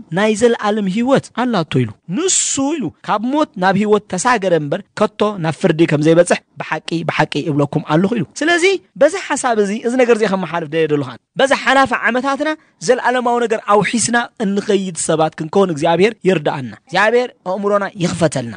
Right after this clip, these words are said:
እግዚኣብሔር ኣዒንትና ክኸፍተልና እንድሕር ኮይኑ ኣብ ቃሉ ድማ እዩ ዒንትና ዝኸፍተልና። "ኣብ ቃልካ ተኣምራት ክርኢ ዒንተይ ይክፈተለይ" ኢሉ። ስለዚ ካብዚ ሓላፊ ዓመታት ሰብ ክልተ ሽሕ ዓመት ኳ ኣብ ህይወት ተዝነብር ኢሉ ኣሎ። ክንዱ ክነብር ዝተዋህበ ዋላ ሓደ ሰብ የለን።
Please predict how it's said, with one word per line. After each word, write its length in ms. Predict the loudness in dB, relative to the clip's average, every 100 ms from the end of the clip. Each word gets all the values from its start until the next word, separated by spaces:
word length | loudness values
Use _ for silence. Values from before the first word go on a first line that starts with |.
| -16
እግዚኣብሔር 440 | -4 0 2 2
ኣዒንትና 360 | 0 -2 -2 -4
ክኸፍተልና 440 | -2 -2 0 0
እንድሕር 260 | 0 0 2
ኮይኑ 180 | 2 2 -2
ኣብ 160 | -6 0
ቃሉ 220 | 2 4 2
ድማ 220 | 2 0
እዩ 120 | -2 -2
ዒንትና 240 | -4 -2
ዝኸፍተልና። 480 | -2 -2 -2 -4 -6 -12 _ _ -6
"ኣብ 120 | -4
ቃልካ 260 | -4 -4 -2
ተኣምራት 440 | -2 -2 0 2 0
ክርኢ 240 | 0 -2 -4 -10 _
ዒንተይ 300 | -10 -4 -2
ይክፈተለይ" 500 | -2 -4 -4 -2 -4
ኢሉ። 120 | -6 -10 _ _
ስለዚ 200 | -8 -6 -2
ካብዚ 240 | -4 -4 -10 -10 _ -4
ሓላፊ 340 | 2 4 4 2
ዓመታት 540 | -2 -2 -2 -2 -2 -6 -16 -4
ሰብ 200 | -2 0
ክልተ 180 | 0 0
ሽሕ 140 | 0
ዓመት 160 | -2 2
ኳ 60 |
ኣብ 100 | 2
ህይወት 180 | 2 2
ተዝነብር 400 | 2 2 -2 -2
ኢሉ 180 | -4 -6
ኣሎ። 120 | -8 -4
ክንዱ 180 | 0 2
ክነብር 320 | 4 4 2 -2
ዝተዋህበ 400 | -6 -2 0 0
ዋላ 160 | 0 -2
ሓደ 160 | 0 -2
ሰብ 180 | -2 -4
የለን። 280 | -8 -14